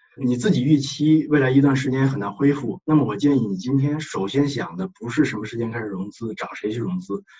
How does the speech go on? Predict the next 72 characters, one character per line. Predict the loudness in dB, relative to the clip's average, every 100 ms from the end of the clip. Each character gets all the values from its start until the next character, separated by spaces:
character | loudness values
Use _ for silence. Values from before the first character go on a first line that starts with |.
| -20 -18 -4
而 | -2
是 | 2 2 2 -4 _ 2
至 | 4
少 | 4 -2
节 | -4 -2
衣 | 0
缩 | 0 -2
食 | -2 -6
开 | -6 -8
始 |
保 | -8 -8
命， | -8 -10 -12
甚 | -4 0 0
至 | -4
是 | -8 -8
断 | -6 -6
臂 | -6
求 | -8
生 | -6 -6
吧， | -6 -10 _ _ _ _
保 | -4 0
证 | 2 2 0 -4
自 | -2 -2
己 | -2
先 | 0 0
有 | 0
能 | 0 -2
力 | -2
你 | -4
去 | -6
养 | -8 -10
活 | -12
自 | -12 -12
己， | -12 -20 _ _ _
先 | -6 -4
熬 | -4 -2
过 | -2
去 | -2
再 | -8
说。 | -10 -12 -14 _ _ _ _ -20 _ 4
第 | 6
二 | 6
个 | 4
叫 | 2
抱 | 2 0
腿 | -2 -8
求 | -8
生 | -6 -6 -6 -10
啊， | -12
这 | -2 2
是 | 4
一 |
个 | 2
很 | 2 -2
有 | -2
意 |
思 | -4 -6
的 |
说 | -8 -8
法， | -8
什 | -8 -4
么 | 0
意 | 0
思 | -2
呢？ | -2
顾 | 2
名 | 2
思 | 4 2
义， | 4
抱 | 2
大 | 0 -2
腿。 | -6